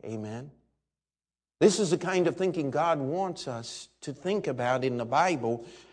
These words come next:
And we get down in the famous verses in this chapter, verses seven through nine, "And be not deceived, God is not mocked, for whatsoever a man soweth, that shall he also reap." I mean, what we put in,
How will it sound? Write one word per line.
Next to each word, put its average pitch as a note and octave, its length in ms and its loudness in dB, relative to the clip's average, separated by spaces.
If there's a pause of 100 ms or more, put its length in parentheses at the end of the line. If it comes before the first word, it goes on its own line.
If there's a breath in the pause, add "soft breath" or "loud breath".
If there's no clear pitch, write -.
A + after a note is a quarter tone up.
(120 loud breath)
And F3+ 160 8
we F#3 140 10
get F#3 200 8
down F#3+ 360 6
in C#3+ 120 6
the C#3+ 80 4
famous F#3 440 6
verses D3+ 500 6
in D#3 180 4
this C#3+ 220 0
chapter, D#3+ 440 4
verses C#3+ 420 4
seven D3+ 360 2
through C#3+ 180 0
nine, D#3+ 440 2 (300 loud breath)
"And C3+ 260 4
be D#3+ 140 6
not D#3+ 320 6 (840)
deceived, D3 580 6
God D#3+ 280 10
is D3 160 4
not D#3+ 260 6
mocked, D#3+ 320 6
for C3+ 160 2
whatsoever D#3+ 640 8
a D3 80 6
man D#3+ 320 4
soweth, F3 400 4
that E3+ 260 6
shall F3+ 360 4
he F#3 160 4
also F#3 460 6
reap." G3 560 2 (360 soft breath)
I F3+ 120 10
mean, F#3+ 220 12
what G#3 260 12
we A#3+ 220 10
put A3+ 380 8
in, C4 540 8